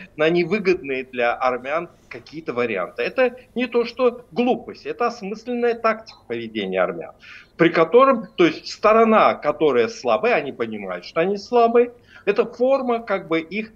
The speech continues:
защиты, это их тактика такая. Ну, с-, ну, с точки зрения предложений ведь по лачинскому, э, К П П со стороны Азербайджана, оно, в общем, было, э, с точки зрения,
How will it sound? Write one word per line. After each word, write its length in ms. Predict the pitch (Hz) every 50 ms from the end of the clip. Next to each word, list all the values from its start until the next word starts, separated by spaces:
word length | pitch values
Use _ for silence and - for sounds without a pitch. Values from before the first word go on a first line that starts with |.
| _ _ _ _ _ _ _ -
защиты, 880 | 101 135 185 180 180 - - - - 175 151 - - 104 90 - _ _ _ _ _
это 260 | - - 208 214 233
их 220 | 240 240 226 - - _ _ _
тактика 560 | - 190 165 - - - - - - 107 98
такая. 520 | - - 101 98 - - 92 90 - - _ _ _ _ _ _ - - _ _ _
Ну, 320 | 131 135 151 139 113 110 - -
с-, 220 | - - - - -
ну, 200 | 156 208 262 277
с 120 | 269 - -
точки 340 | 226 262 262 - - 208
зрения 380 | 160 139 143 170 208 247 269 240
предложений 720 | 226 - 170 165 151 165 175 170 160 208 262 277 269 233
ведь 160 | 185 170 - -
по 320 | 165 160 151 147 - - - - - -
лачинскому, 800 | 131 143 139 - 196 226 226 220 - - 165 151 143 139 127 - - _ _ _
э, 400 | 131 123 107 98 69 76 76 -
К 180 | - - 147 143
П 160 | - 214 185
П 320 | - - 214 247 262 247 - _ _ _ _
со 160 | - - 147
стороны 420 | 131 - - 147 139 135 127 127 123
Азербайджана, 760 | 120 113 120 110 107 117 127 117 117 113 98 92 87 - - _ _ - _ -
оно, 280 | 151 185 233 254 247
в 80 | 220 220
общем, 480 | 233 226 226 - - 247 247 247 233
было, 400 | 202 226 233 233 233 240 233 233 - - - _ _
э, 320 | - 147 143 131 101 98 -
с 60 | - -
точки 300 | - 190 185 - - 170
зрения, 580 | 143 139 151 170 185 185 170 165 160 147 127 -